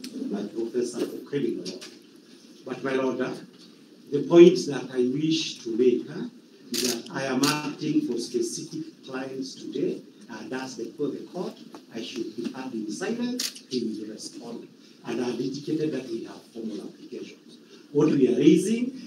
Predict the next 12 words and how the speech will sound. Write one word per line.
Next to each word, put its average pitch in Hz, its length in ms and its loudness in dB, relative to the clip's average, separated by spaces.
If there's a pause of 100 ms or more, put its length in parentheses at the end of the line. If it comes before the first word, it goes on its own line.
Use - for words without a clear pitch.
(260)
is - 80 -4
an 123 140 2
issue 147 240 2
that 131 180 -2
is 123 140 2
arising 127 420 0
from 120 240 2 (100)
what 135 300 2
Judge 113 280 -4
Murima 123 600 4 (340)
has - 220 -4
indicated. - 640 -2